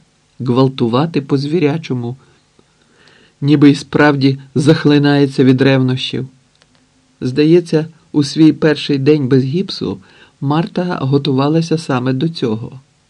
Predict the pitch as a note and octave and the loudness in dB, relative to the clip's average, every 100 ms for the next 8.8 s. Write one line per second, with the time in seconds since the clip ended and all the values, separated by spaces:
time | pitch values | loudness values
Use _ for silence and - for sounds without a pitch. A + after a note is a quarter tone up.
0 | _ _ _ - C3 D3+ G#3+ D3 - _ | _ _ _ -4 -2 0 0 -2 -10 _
1 | _ _ _ _ _ _ _ - - - | _ _ _ _ _ _ _ -20 -20 -8
2 | E3 F#3+ F3 F3+ F3+ - D3+ D#3 F3+ E3 | -2 0 2 2 0 -2 -2 0 0 -4
3 | - C#3+ C#3+ D#3+ E3 - C#3+ D#3 E3 E3 | -4 -4 -2 -2 -4 -6 -4 0 0 0
4 | G#3+ G#3+ - F2 E2 _ D#3 G#2 A#2 G#2+ | 0 0 -4 -10 -12 _ -4 -2 0 0
5 | G#2+ G#2+ F#2 - - - - C3+ _ _ | 0 -2 -4 -8 -10 -14 -16 -18 _ _
6 | _ _ _ _ _ _ _ - D3+ D#3 | _ _ _ _ _ _ _ 0 2 4
7 | D#3 D#3 _ _ _ _ _ _ _ _ | 2 -2 _ _ _ _ _ _ _ _
8 | _ B2+ A#2+ A#2+ - - - - | _ -6 -6 -4 -8 -10 -14 -20